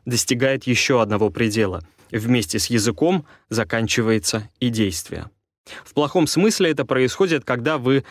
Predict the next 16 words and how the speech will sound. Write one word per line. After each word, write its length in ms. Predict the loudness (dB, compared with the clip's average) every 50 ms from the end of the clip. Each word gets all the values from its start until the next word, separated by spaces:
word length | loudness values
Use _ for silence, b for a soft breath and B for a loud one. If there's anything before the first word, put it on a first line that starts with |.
| B B
засыпаете 680 | -4 -2 0 0 0 0 0 0 0 0 -2 -4 -6
под 240 | -4 0 0 0 0
сериал. 480 | 0 -2 0 2 2 2 0 -4 -6 -12 B B B B B B B B B B B
Ох, 320 | 2 2 2 0 -4 -6
там 200 | -4 -2 -2 -2
пятнадцать 560 | -2 -2 0 0 0 0 0 0 -2 -2 0
минут 320 | 2 2 2 2 2 2 2
ничего 380 | 0 0 2 0 2 2 2
не 100 | 2 0
происходило. 720 | 0 -2 -2 -2 -2 -2 -4 -4 -2 0 0 0 -2 -2 -6 B B B B B B B B B _ _ _ _ -18 -12
В 40 | -6
свое 300 | -2 0 2 2 2 2
время 400 | 2 2 2 2 0 -2 -2 B B B B
эту 220 | -6 -2 -2 -2
проблему 540 | 0 0 -2 0 0 0 2 2 2 2 2
обнаружил 600 | 0 0 0 0 2 2 2 2 2 2 0 0